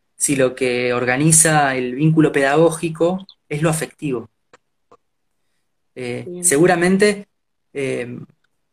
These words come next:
Speaker 1: les debe pasar a ustedes, o yo creo que nos pasa a todos,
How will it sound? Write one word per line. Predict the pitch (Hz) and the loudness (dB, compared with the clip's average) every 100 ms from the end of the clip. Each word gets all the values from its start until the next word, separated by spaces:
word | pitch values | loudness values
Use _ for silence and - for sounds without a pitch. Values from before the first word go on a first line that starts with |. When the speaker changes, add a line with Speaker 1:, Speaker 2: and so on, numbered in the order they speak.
| _ _ _ - | _ _ _ -12
Speaker 1:
les | 120 | 0
debe | 160 165 | 0 2
pasar | 127 151 | 2 0
a | 131 | 0
ustedes, | 131 175 170 127 120 | 2 4 4 2 -2
o | 117 120 - | -8 -14 -14
yo | 135 | -8
creo | 139 135 | -6 -6
que | 120 | -8
nos | 117 | -6
pasa | 135 123 | -6 -4
a | |
todos, | 143 143 151 160 | -2 0 0 0